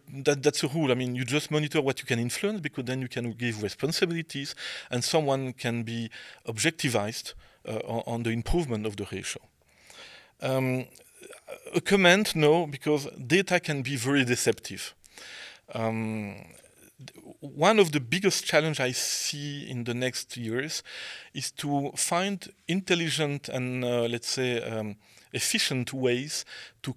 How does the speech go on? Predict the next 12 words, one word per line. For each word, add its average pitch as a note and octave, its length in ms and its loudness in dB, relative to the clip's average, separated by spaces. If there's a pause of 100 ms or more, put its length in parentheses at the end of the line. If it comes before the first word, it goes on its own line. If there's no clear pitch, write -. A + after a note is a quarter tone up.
control B2 580 0
the A#2+ 140 -4
data B2+ 380 0
that A#2 180 -4
will A#2+ 80 -6
be A2 140 -8
provided B2 640 0
up B2 140 -4
the A2+ 80 -4
value G2+ 260 -4
chain. G#2 400 -8 (640)
Um, A2+ 420 -4